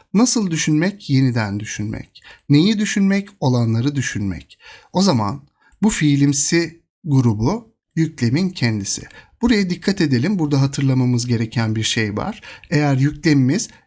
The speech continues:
ek eylem almış bir fiilimsi ise buna biz ad cümlesi diyorduk. O zaman yolumuza bu şekilde devam edebiliriz.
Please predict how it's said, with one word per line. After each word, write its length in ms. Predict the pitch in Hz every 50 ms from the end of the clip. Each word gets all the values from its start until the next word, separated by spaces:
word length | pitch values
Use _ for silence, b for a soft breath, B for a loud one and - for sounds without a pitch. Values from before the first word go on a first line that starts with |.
| b -
ek 240 | - 190 - - 233
eylem 300 | 214 190 165 151 143 139
almış 420 | 131 127 123 123 120 120 - -
bir 120 | 131 120
fiilimsi 800 | 113 - - 131 120 117 117 120 120 117 113 - - - 269 311 -
ise 600 | - 196 151 139 - - 123 113 127 190 247 b b b b b _ -
buna 320 | 180 208 202 156 123 113
biz 260 | 123 165 226 247 - - - _ _ _ _
ad 260 | - 143 151 156 139 131
cümlesi 720 | 123 131 120 110 110 113 110 - - 165 185 202 202 - - _ _ _ -
diyorduk. 500 | 139 135 113 - - - - - _ _ - - _ _
O 80 | - 156
zaman 260 | 147 151 139 127 123
yolumuza 500 | 123 131 143 151 143 135 123 120 131 131
bu 60 | -
şekilde 580 | 170 - 127 113 - 120 120 120 160 202 202 b b b b _ _
devam 340 | - 127 120 123 143 180 175
edebiliriz. 600 | 151 135 131 127 117 117 107 101 95 107 - -